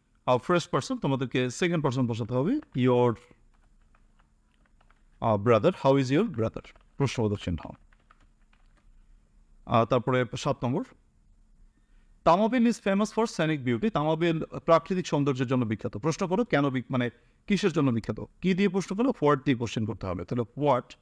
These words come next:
প্রথমে ডব্লিউএইচ কোশ্চেন নিব, what, আহ, প্রথমে ডব্লিউএইচ কোশ্চেন নিচ্ছি আমি, what,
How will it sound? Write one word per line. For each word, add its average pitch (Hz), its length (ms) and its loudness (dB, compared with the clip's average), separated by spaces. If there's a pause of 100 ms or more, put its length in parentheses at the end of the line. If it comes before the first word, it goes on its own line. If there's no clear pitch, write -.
(560)
প্রথমে 170 240 -2
ডব্লিউএইচ 160 300 0
কোশ্চেন 170 260 -2
নিব, 131 160 0
what, 123 600 -2 (3000)
আহ, 113 220 0
প্রথমে 143 260 -2
ডব্লিউএইচ 151 300 0
কোশ্চেন 170 260 -4
নিচ্ছি 160 220 -4
আমি, 160 200 0
what, 123 460 -2